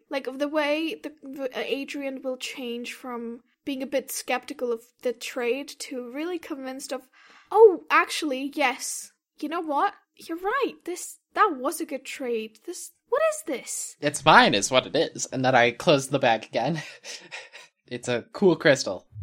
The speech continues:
Speaker 2: I don't know. I saw it. I knew I wanted it.
Speaker 1: So, y-, since you did get a success, I guess I can say that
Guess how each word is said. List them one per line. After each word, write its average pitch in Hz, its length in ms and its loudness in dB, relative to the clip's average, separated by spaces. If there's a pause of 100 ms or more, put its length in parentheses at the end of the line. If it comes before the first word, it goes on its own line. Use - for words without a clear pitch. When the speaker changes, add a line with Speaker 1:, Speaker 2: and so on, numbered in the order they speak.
(220)
Speaker 2:
I 135 80 4
don't 143 120 4
know. 107 160 -6 (300)
I 160 100 6
saw 160 260 10
it. 180 180 6
I 165 140 8
knew 156 180 4
I 131 100 8
wanted 113 320 -2
it. 117 200 -4 (180)
Speaker 1:
So, 302 260 2
y-, 302 180 -2
since 392 340 -6
you 370 140 0
did 381 240 -4
get 339 180 -2
a 349 40 -4
success, - 840 -8 (160)
I 277 60 -8
guess 311 480 -4 (120)
I 269 100 -8
can 285 520 -6
say 233 480 -6
that 214 580 -10